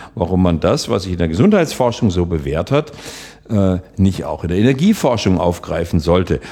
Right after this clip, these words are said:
Ob man das dann deutsche Zentren nennt, ist wieder eine andere Frage. Das, äh, ist, ist vielleicht ein bisschen konfliktbeladen, dieses Wort.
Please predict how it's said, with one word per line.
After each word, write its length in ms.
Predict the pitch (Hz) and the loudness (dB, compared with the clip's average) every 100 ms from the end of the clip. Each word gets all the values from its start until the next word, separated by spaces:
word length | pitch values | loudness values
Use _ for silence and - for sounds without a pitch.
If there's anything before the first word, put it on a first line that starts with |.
| - | -16
Ob 160 | - 87 | -6 -4
man 140 | 80 | -4
das 180 | 80 87 | -4 -4
dann 180 | 85 80 | -4 -2
deutsche 400 | 78 90 - 80 | -2 -2 -2 -4
Zentren 480 | - 104 139 120 104 | -2 0 2 2 4
nennt, 240 | 107 107 | 4 2
ist 120 | 90 | 0
wieder 120 | 95 | 2
eine 120 | 95 92 | 2 2
andere 340 | 135 170 143 | 2 2 2
Frage. 380 | 131 113 90 80 | 2 2 2 0
Das, 400 | 85 87 - - | -4 -4 -6 -4
äh, 220 | 90 92 | -2 -2
ist, 160 | 90 - | -4 -8
ist 140 | - | -8
vielleicht 260 | - 90 87 | -4 -2 -2
ein 100 | 82 | -2
bisschen 200 | - 90 | -2 0
konfliktbeladen, 840 | 90 87 170 - 147 110 92 82 | 2 2 0 0 2 2 2 2
dieses 280 | 80 82 - | -2 -4 -4
Wort. 280 | 82 73 | -2 -2